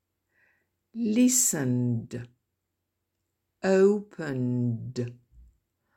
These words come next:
Played. Pleased. Screamed.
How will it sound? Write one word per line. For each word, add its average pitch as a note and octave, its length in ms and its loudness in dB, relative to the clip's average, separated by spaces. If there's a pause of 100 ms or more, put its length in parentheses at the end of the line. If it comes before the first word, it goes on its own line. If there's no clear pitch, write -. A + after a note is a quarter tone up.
(320)
Played. C#3 1080 -2 (1160)
Pleased. B2 1400 0 (1700)
Screamed. C3+ 1600 -2